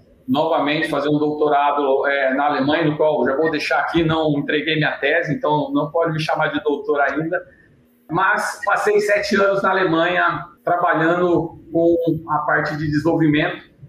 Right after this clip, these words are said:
com o pé dentro, dentro da universidade, dentro de um instituto Fraunhofer também, então, é, e um dos maiores centros de pesquisa na área de segurança, cybersecurity,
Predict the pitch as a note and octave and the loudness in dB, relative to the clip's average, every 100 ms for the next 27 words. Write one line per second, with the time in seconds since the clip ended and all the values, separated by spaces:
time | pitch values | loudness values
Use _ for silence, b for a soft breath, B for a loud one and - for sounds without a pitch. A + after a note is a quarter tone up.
0 | _ - F#3+ F#3+ F#3 F3+ E3+ F3+ F#3 E3+ | _ -2 0 2 2 2 2 0 0 0
1 | G#3+ G#3 F#3+ F3+ E3+ F3+ D#3+ D3 D#3 F3+ | 0 0 0 0 0 -2 -2 0 0 0
2 | F3 F#3 F3+ - - _ - E3+ A3 A3 | -2 -4 -6 -12 -20 _ -4 -2 0 0
3 | F#3+ G3+ - F#3 - G3+ G#3 - F#3+ F3+ | 0 -2 -2 -4 0 0 0 0 -2 0
4 | D#3+ D#3 F3 F#3+ - D3+ F3 C3+ C3+ E3+ | 0 2 2 2 0 0 0 0 0 0
5 | F3+ - - E3 F3 E3+ D3+ D#3 D3+ D3+ | -4 -6 -2 0 0 -2 0 0 2 0
6 | - - - F3 F#3+ G3+ G3 F#3 - G3+ | -2 -10 -10 -2 2 2 2 2 2 0
7 | G#3 F#3+ F3+ F#3+ G3+ G3+ F#3+ G3 F#3 F3+ | 0 0 2 2 0 2 0 0 0 0
8 | - - E3+ F3 F3 F3+ E3 D#3 E3 D#3+ | -2 -4 -4 -2 0 0 2 2 2 -2
9 | D#3+ D#3+ - F3+ E3 D#3+ E3 E3 E3+ - | -2 -2 0 0 2 2 2 -2 -6 -4
10 | E3 E3+ D#3+ D3+ - - D#3 E3+ E3+ - | -2 0 -2 -4 -8 -6 0 0 -2 -10
11 | - | -20